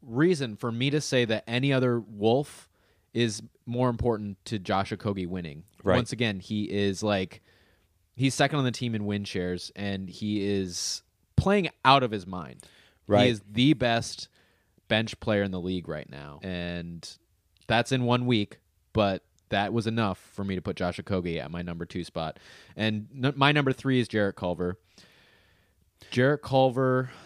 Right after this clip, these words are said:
Speaker 1: uh, hasn't shown anything.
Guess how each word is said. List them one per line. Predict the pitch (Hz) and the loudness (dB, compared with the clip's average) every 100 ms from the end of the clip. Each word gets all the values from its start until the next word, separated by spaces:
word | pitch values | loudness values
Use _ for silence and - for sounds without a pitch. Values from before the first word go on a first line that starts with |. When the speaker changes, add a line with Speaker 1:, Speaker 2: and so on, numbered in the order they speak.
| - - - | -20 -20 -8
Speaker 1:
uh, | 101 95 92 92 85 - - | -4 -2 -2 -4 -8 -14 -8
hasn't | 110 117 135 | -2 -2 -2
shown | - 135 131 | 0 2 2
anything. | 127 127 127 120 117 113 | 2 -2 0 0 0 -2